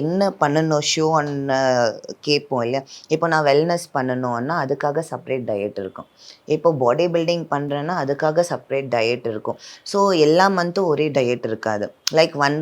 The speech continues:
ஒன் மந்த் வேற, வேற, வேற கோச்சஸ் வந்துட்டு எங்களுக்கு வந்து வேற டயட்ஸ் கொடுப்பாங்க. So லாஸ்ட் நீங்க சொன்னீங்கல்ல, வாட்டர் எதுக்கு கட் பண்றாங்கன்னு சொல்லிட்டு.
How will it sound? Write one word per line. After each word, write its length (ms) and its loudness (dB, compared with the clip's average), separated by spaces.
ஒன் 100 -4
மந்த் 300 -2
வேற, 280 4
வேற, 160 0
வேற 260 -4
கோச்சஸ் 480 2
வந்துட்டு 420 -4
எங்களுக்கு 460 -2
வந்து 260 -4
வேற 320 2
டயட்ஸ் 420 -4
கொடுப்பாங்க. 400 -6
So 80 2
லாஸ்ட் 380 2
நீங்க 260 -4
சொன்னீங்கல்ல, 580 -2
வாட்டர் 380 2
எதுக்கு 340 -2
கட் 160 0
பண்றாங்கன்னு 720 -2
சொல்லிட்டு. 340 -4